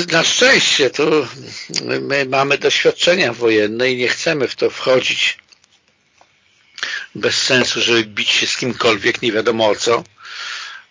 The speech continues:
ale no, je-, no mamy problem poważny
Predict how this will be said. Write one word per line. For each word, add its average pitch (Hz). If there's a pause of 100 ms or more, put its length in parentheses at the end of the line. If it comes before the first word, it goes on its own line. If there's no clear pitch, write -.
(280)
ale 131
no, 151 (4000)
je-, 156
no 180
mamy 190
problem 117
poważny 123